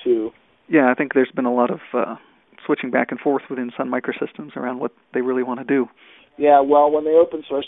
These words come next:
Speaker 1: Java, then I'll get interested.
Speaker 2: <laughs> What's your favorite programming language or favorite languages?
Speaker 1: Python these days. I have huge amounts of experience in C, but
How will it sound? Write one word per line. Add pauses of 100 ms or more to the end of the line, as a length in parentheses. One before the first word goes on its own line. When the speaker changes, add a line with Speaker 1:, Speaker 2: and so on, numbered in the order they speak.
Speaker 1:
Java,
then
I'll
get
interested. (580)
Speaker 2:
<laughs>
What's
your (240)
favorite
programming
language
or (240)
favorite
languages? (480)
Speaker 1:
Python (140)
these
days. (580)
I
have (480)
huge
amounts
of
experience
in (120)
C,
but